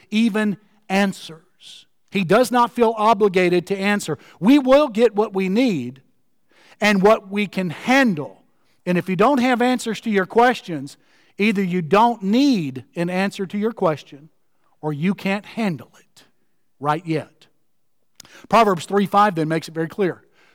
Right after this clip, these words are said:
"Trust in the Lord with all your heart and lean not on your own understanding." Don't even do it.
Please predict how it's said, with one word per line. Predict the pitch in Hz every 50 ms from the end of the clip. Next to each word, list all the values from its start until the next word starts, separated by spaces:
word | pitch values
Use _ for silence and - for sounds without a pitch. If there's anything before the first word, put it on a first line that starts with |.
| _ _
"Trust | - - - - 202 208 226 - - -
in | 247 240
the | 240 254
Lord | 262 247 214 220 202 165 151 160 160 151 143 -
with | 156 170 170 - -
all | - 165 175 190 208 208
your | 202 208 226 220
heart | 196 - 233 226 190 165 147 139 135 - _ _ _ _ _ _ _ _ _ _ _ _ _ _ _ _ _ _ _
and | - 165 160 160 156 147 147 147
lean | 151 170 180 190 208 214 220 208
not | 202 208 202 175 151 117 107 - _ _ _ _ _ _ _ _ _ _ _ _ _ _ _ -
on | - 151 156 156
your | 151 147 156 160
own | - 185 202 196 165 139 127 117 117 123 113 _ _ _ _ _ _ _ _ _ _ _ _ _ _ -
understanding." | 147 147 147 139 151 139 - - 170 135 104 95 98 _ _ _ _ _ _ _ _ _ _ _ _ _ _ _ _ _ _ _ _ _ _ _ _ _ _
Don't | - 165 160 160
even | 156 151 175 180
do | 175 160 -
it. | - -